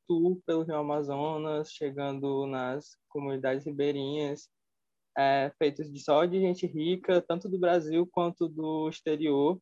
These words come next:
né? Que sem nenhum tipo de cuidado tava fazendo essa política do genocídio, né? Porque como arma biológica, levando tipo de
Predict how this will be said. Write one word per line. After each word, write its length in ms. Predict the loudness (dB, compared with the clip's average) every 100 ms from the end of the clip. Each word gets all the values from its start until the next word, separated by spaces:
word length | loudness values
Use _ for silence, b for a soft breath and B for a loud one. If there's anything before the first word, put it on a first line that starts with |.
| _
né? 320 | -4 -4 -6 _ _
Que 600 | -2 0 0 0 -4 -6 _ _ _ _ _ _
sem 300 | -8 -4 0
nenhum 200 | 0 -2
tipo 280 | -4 -8 -6
de 80 | -8
cuidado 600 | 0 2 4 4 2 -2
tava 680 | 0 0 2 2 2 -2 -8 _ _ _ _ _
fazendo 260 | 2 4 2
essa 140 | 2
política 760 | 0 0 -2 0 -2 0 4 4
do 680 | 2 0 0 0 0 -2 0
genocídio, 720 | 0 0 -4 -2 -2 -2 -2
né? 240 | -2 -2
Porque 640 | -4 -20 _ 0 0 0 -4 _ _ -10
como 140 | 0
arma 180 | 2 2
biológica, 800 | 2 6 8 8 6 2 -4 -6 -6 _ _ _ _ _ -2
levando 720 | 0 0 -2 -2 -2 -2 -4
tipo 360 | -8 -10 -8 -8
de 800 | -6 -4 -2 -2 -2 -4 -6